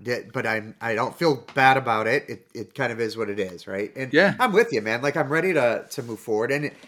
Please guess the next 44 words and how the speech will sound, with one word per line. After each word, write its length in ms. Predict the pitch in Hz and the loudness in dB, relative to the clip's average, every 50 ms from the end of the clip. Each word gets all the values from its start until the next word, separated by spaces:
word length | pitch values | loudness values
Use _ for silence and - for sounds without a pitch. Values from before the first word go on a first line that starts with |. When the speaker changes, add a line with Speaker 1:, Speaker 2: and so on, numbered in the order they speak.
| - _ _ | -20 _ _
Speaker 1:
same 260 | - - 208 214 226 | -4 2 2 4 4
with 140 | 214 214 202 | 4 0 0
the 160 | - 123 139 | 0 -4 -4
injury. 240 | 190 170 147 120 113 | -2 -2 -2 0 2
Like, 180 | 117 120 - - | 0 0 0 0
it 100 | 135 - | 2 4
didn't 260 | 196 233 - 185 147 | 4 4 4 2 -2
get 180 | 151 165 - 143 | -4 -4 -2 -4
me 80 | 139 | -8
down, 500 | 123 - 123 104 120 120 113 117 107 107 - - - | -4 -2 -2 -2 0 -2 -4 -6 -8 -10 -14 -14 -10
like, 200 | - 131 113 - | -8 -8 -8 -6
the 80 | - 120 | -6 -4
way 160 | 110 117 107 | -2 -2 -2
injuries 480 | 101 - - 117 110 107 110 113 101 - | -2 -4 -10 -12 -10 -8 -8 -8 -8 -6
have 200 | 113 104 98 101 | -6 -6 -6 -8
in 60 | 95 | -12
the 60 | 92 | -16
past, 520 | - - 104 98 - - - - - - 101 | -12 -10 -12 -12 -12 -14 -20 -20 -16 -8 -2
right? 180 | 104 131 131 | 0 2 2
Speaker 2:
Mm-hmm. 360 | 135 139 147 147 - _ - - - - _ | 4 2 0 -4 -6 _ -18 -18 -18 -12 _
Speaker 1:
I, 120 | 120 127 123 | -4 -4 -2
all 240 | 127 135 151 147 139 | 0 2 2 4 4
I, 240 | 143 151 143 - - _ _ _ _ _ _ _ _ _ | 4 2 2 0 -6 _ _ _ _ _ _ _ _ _
I 80 | 110 110 | -10 -6
mean, 160 | 113 120 113 | -4 -2 -2
I 80 | 113 110 | -2 -2
just 220 | 120 127 - - | -4 -6 -8 -10
attacked 420 | 104 - 107 113 127 143 - - - | -12 -8 -4 -4 -2 -4 -4 -8 -14
it. 220 | - - - _ _ _ _ - | -18 -18 -18 _ _ _ _ -12
You 80 | 107 | -8
know, 80 | 107 107 | -2 4
Speaker 2:
Yeah. 180 | 120 120 123 131 | 6 6 6 6
Speaker 1:
talked 140 | 117 - - | 4 -2 -6
to 120 | 127 117 110 | -8 -8 -6
my 140 | 113 117 113 | -6 -8 -8
coach, 460 | - - 117 117 120 135 131 - - | -4 -4 -4 -2 -2 -4 -8 -10 -12
talked 160 | 110 101 - | -12 -12 -12
to 80 | 117 104 | -8 -6
Holly 280 | 110 113 117 113 110 | -6 -6 -4 -6 -6
Ann, 280 | 107 110 110 110 123 120 _ _ _ _ _ | -6 -4 -6 -6 -8 -12 _ _ _ _ _
and 80 | - 127 156 | -6 -4 -4
I 40 | 160 | -4
attacked 360 | 151 - 170 180 202 196 - | -4 -4 -6 -6 -6 -8 -12
it. 140 | - - | -16 -16